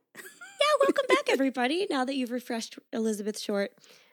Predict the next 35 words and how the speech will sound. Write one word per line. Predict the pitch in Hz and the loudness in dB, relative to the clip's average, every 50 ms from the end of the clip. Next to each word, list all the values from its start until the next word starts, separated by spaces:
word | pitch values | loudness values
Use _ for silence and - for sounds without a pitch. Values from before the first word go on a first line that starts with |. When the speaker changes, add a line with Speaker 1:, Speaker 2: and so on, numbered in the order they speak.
| _ _ _ | _ _ _
Speaker 2:
So | - - 302 311 | -4 0 2 2
we | 320 320 | 4 4
had | 330 339 | 4 4
a | 370 | 4
really | 349 349 370 403 | 4 4 4 2
fun | 403 - 359 359 381 359 | 2 2 2 2 2 2
week | 330 320 - - | 2 0 2 2
over | 294 277 269 269 302 | 2 2 2 2 0
on | 320 311 | 0 0
Campfire | - 262 226 208 - _ - 208 190 185 190 | 2 0 0 0 -2 _ -4 -2 -2 -2 -2
Stories. | - - 196 180 180 196 233 269 - - | -2 -2 0 0 2 2 2 2 2 2
Leslie | 220 214 208 196 240 226 | 0 0 0 0 -2 -2
made | 226 220 214 | 0 -2 -2
us | 214 - 208 | -2 -2 -2
all | 196 202 | -2 -2
stop | 202 - 208 196 202 - | -2 -4 -4 -6 -6 -4
sleeping | - 202 190 - 190 180 190 | -2 -4 -2 0 -2 -4 -2
for | - 233 226 | -4 -4 -4
good. | 196 180 180 196 - _ _ _ | -4 -4 -4 -6 -8 _ _ _
<laughs> | _ _ _ - 220 - - 640 605 - - _ - - - | _ _ _ -6 -6 -4 -4 -6 -8 -12 -16 _ -14 -2 0
Speaker 1:
I've, | 233 226 - - - | 0 6 6 4 6
I | 214 - 247 | 6 4 4
haven't | 240 233 226 233 - | 4 4 4 2 0
slept | - - 220 202 190 165 | 0 0 0 0 0 0
since. | - - 226 208 214 - - 277 - - - - - 269 - | -4 -2 0 0 0 2 0 -2 0 0 -6 -2 -2 -2 -2
<laughs> | - - | 2 2
Speaker 2:
I | 285 - - 269 254 - - 220 - - - - - - - - - - - - - - 415 466 480 - - - 254 269 | 2 4 4 -2 0 2 -2 -2 -2 0 -6 -6 -6 -4 -8 -8 -6 -6 -10 -10 -8 -4 -2 2 2 2 4 4 4 6
think | 294 330 339 - | 6 4 6 4
a | - | 4
lot | - - 359 - 349 | 6 6 6 6 6
Speaker 1:
Especially | 349 | 4
Speaker 2:
of | 214 185 | 2 0
us | 185 196 - | -2 -6 -6
haven't. | 202 175 175 180 175 | -8 -8 -6 -2 0
Speaker 1:
Yeah, | 285 311 330 349 135 117 110 | 0 0 0 -2 -2 -2 -4